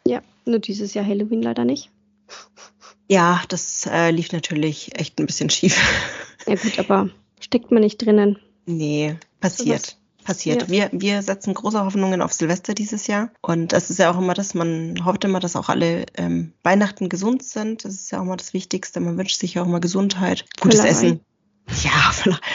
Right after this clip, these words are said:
Speaker 2: also ich muss ehrlich sagen, also ich bin ja froh, dass zwischen, zwischen Weihnachten und Silvester wirklich nochmal so ein bisschen Puffer ist. Weil das ist ja wirklich gigantisch, was man an Weihnachten ist. Jetzt gerade die Vorweihnachtszeit mit dem Plätzchen und Lebkuchen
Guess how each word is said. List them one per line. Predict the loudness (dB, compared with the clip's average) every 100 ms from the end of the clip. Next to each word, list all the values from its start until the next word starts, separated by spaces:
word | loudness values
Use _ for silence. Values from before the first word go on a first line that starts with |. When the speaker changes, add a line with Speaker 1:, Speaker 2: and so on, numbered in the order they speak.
| -6 -2
Speaker 2:
also | -2
ich | -2
muss | -6
ehrlich | -4 -2 0
sagen, | 2 0 -2
also | -10
ich | -2
bin | -2
ja |
froh, | 0 -2
dass | -2 -4
zwischen, | -6 -4 -2 -4
zwischen | -4 -6 -2
Weihnachten | -2 -2 -4
und | -6
Silvester | -4 -8 -4 -6
wirklich | -6 -4
nochmal | -2 0
so | -2
ein |
bisschen | -4 -2 -2 -2
Puffer | 0 0 2 -2 0 0
ist. | 0 -4 -12 _ _
Weil | -8
das | -8 -6
ist | -4 -2
ja | -2 -2
wirklich | -6 -4 -8 -10 -18 _
gigantisch, | -2 -2 _ 4 4 4 4 4
was | 2 2
man | 2 0
an | 0
Weihnachten | 0 -2 -6
ist. | -12 -12 -14
Jetzt | -14 -10
gerade | -2 -2
die | -2
Vorweihnachtszeit | -4 0 2 0 -4 -20 -12 -8 -8 -8
mit | -6
dem | -6
Plätzchen | -2 -4 -4 -10 -2 0 0
und | 0 -4 -2
Lebkuchen | -2 -2 -2 -4 -2 -2